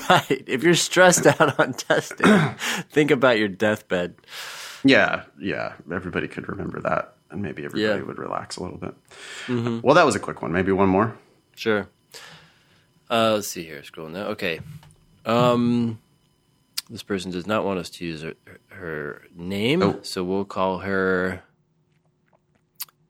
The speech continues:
Speaker 1: how about, uh, Big Ten? 'Cause she graduated from a Big Ten school.
Speaker 2: Great.
Speaker 1: So Big Ten writes, "First, I wanna thank you for these podcasts. They have really helped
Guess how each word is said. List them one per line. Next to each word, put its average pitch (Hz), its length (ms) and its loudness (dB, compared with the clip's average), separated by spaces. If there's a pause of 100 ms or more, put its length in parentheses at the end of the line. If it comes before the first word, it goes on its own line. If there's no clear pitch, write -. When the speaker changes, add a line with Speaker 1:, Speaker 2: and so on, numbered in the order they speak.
(140)
Speaker 1:
how 101 140 -6
about, 85 400 -2 (180)
uh, 76 340 -4
Big 78 300 -10
Ten? 71 240 -8 (200)
'Cause 82 160 -18
she 76 200 -12
graduated 67 520 -8
from 67 180 -16
a 60 60 -14
Big 76 240 -16
Ten 65 220 -16
school. - 460 -14 (160)
Speaker 2:
Great. 95 260 2 (120)
Speaker 1:
So 120 180 0
Big 135 320 0
Ten 117 280 4
writes, 98 380 2
"First, 208 340 2
I 110 40 2
wanna 127 240 2
thank 131 260 0
you 104 80 -2
for 85 160 -10
these 92 220 -4
podcasts. - 960 -4 (100)
They 90 100 0
have 80 240 -6
really 104 340 0
helped 95 320 -6